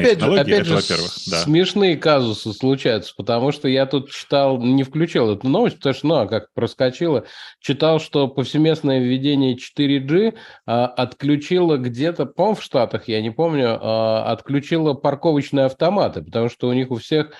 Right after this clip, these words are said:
Speaker 1: симки стояли на три G, они через них, э, соответственно, принимали плату.
Speaker 2: Да-да, там, там же другое произошло, там отключили старую сеть три G.
Speaker 1: Три G,
Speaker 2: Теперь, теперь
Speaker 1: конечно,
Speaker 2: только
Speaker 1: и,
Speaker 2: да.
Speaker 1: да, да, четыре G запустили, три G отключили, да, я тут важную,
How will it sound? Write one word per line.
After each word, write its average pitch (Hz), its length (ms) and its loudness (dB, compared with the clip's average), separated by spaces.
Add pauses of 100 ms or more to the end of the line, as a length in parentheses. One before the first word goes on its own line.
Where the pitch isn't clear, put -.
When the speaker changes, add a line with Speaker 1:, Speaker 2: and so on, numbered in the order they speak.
(200)
Speaker 1:
симки 147 340 0
стояли 117 460 0
на 107 200 -2
три 117 220 -2
G, 120 300 -2
они 107 240 -2
через 110 320 -2
них, 110 320 -4
э, 85 640 -8
соответственно, 95 440 -8
принимали 95 440 -4
плату. 87 460 -8
Speaker 2:
Да-да, 101 360 -2
там, 131 300 -4
там 156 160 -2
же 127 140 0
другое 139 340 0
произошло, 92 320 -4
там 101 200 -6
отключили 123 640 -2
старую 120 480 -2
сеть - 380 -4
три 107 120 -4
G. 98 300 -6
Speaker 1:
Три 151 220 4
G, 180 80 2
Speaker 2:
Теперь, - 20 2 (140)
теперь 120 40 -4 (120)
Speaker 1:
конечно, 131 160 2
Speaker 2:
только 113 160 0
Speaker 1:
и, 92 40 -2
Speaker 2:
да. 87 120 -2
Speaker 1:
да, 110 240 0
да, 92 360 -2
четыре 151 340 -2
G 143 200 0
запустили, 160 540 -2
три 151 220 0
G 175 180 0
отключили, 127 560 -4
да, 85 100 -6
я 80 100 -6
тут 98 220 -10 (220)
важную, 127 580 2